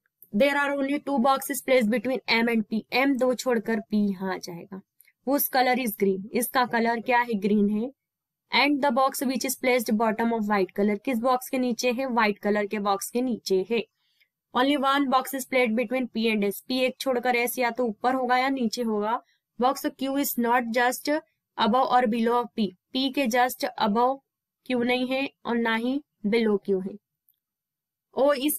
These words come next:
placed below Q।" क्यू के नीचे ओ है but just below नहीं है। "Blue color box is placed between P and S।" पी and एस के नीचे ब्लू।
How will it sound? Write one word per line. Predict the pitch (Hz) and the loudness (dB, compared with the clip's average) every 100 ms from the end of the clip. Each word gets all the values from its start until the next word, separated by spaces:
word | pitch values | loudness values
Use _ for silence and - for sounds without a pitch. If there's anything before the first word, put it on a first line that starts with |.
| 269 | 0
placed | 269 247 233 | 0 2 0
below | 247 233 214 202 | 2 2 0 0
Q।" | 190 _ _ _ _ _ _ | -4 _ _ _ _ _ _
क्यू | 294 302 | -2 0
के | 302 294 | 0 0
नीचे | 277 240 294 - | 0 -2 -4 -2
ओ | 247 269 | 0 0
है | 277 | 0
but | 240 277 | 0 0
just | 226 254 262 - 320 415 - _ - | 2 2 0 0 0 0 -2 _ -4
below | 247 247 | 2 2
नहीं | 240 208 214 208 | 2 2 2 0
है। | - _ _ - | -4 _ _ -4
"Blue | 240 269 | -2 0
color | 285 285 254 | 0 0 2
box | 262 262 | 0 -2
is | 277 - | -8 -4
placed | 262 254 233 | -2 0 0
between | 233 262 247 | -2 -4 -4
P | 240 233 | -2 0
and | 226 | 2
S।" | 202 - - - | 0 -4 -14 -2
पी | 277 - 247 | -2 0 0
and | 254 - | -2 0
एस | 240 - | 0 0
के | 262 | -2
नीचे | 247 220 247 | -2 0 0
ब्लू। | 208 196 | 2 0